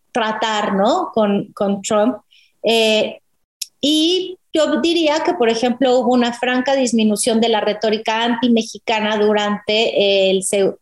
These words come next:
ese segundo año de presidencia de Trump y menos ataques a nuestros connacionales ahí. Eh, también, eh, hubo, digamos,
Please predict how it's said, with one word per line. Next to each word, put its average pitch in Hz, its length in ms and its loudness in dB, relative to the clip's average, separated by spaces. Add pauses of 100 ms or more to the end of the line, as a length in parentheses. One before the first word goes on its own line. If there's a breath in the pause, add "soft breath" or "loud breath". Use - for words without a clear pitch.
(120)
ese 196 320 -2
segundo 214 500 2
año 202 460 0 (300 soft breath)
de 202 120 -2
presidencia 208 1040 0
de 220 140 0
Trump 226 320 -2
y 220 200 2
menos 240 300 2
ataques 226 420 -4
a 214 60 0
nuestros 202 320 -4
connacionales 196 840 -2
ahí. 254 340 0 (800 loud breath)
Eh, 226 500 0 (440)
también, 311 720 0 (800)
eh, 220 720 2 (260)
hubo, 262 720 2
digamos, 240 600 0